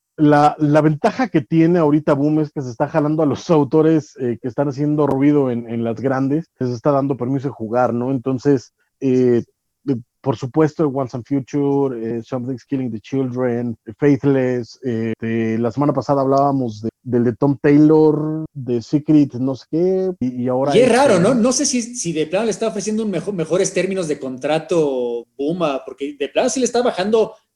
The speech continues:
Speaker 2: creadores importantes, a, o sea, que normalmente estos, este proyecto se lo habrían llevado a Image, ¿no?
Speaker 1: Correcto.
Speaker 2: ¿No?
Speaker 1: No, y que además creo que, eh, por ahí ya están en números de venta de,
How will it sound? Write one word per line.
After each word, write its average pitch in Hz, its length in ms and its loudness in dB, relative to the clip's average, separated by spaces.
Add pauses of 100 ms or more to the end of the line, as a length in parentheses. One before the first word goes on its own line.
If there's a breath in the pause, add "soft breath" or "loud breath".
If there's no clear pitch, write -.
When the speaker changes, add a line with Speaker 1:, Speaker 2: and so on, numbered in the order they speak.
(140)
Speaker 2:
creadores 156 440 0
importantes, 165 760 -6
a, 127 100 -10
o 120 60 -16
sea, 143 160 -12
que 151 100 -6
normalmente 185 440 -2
estos, 220 260 -6
este 208 240 -2
proyecto 175 260 -6
se 208 80 -2
lo 151 100 0
habrían 165 200 -2
llevado 165 260 0
a 143 80 0
Image, 156 380 -4
¿no? 139 80 -8 (140)
Speaker 1:
Correcto. 113 580 -6
Speaker 2:
¿No? 156 300 -8 (340 soft breath)
Speaker 1:
No, 196 80 4
y 185 100 0
que - 80 2
además 180 300 4
creo 190 240 4
que, 220 100 4
eh, 127 960 2
por 127 140 -2
ahí 143 160 2
ya 156 100 4
están 160 300 2
en 156 100 2
números 160 320 2
de 120 80 -4
venta 139 400 2
de, 110 240 -4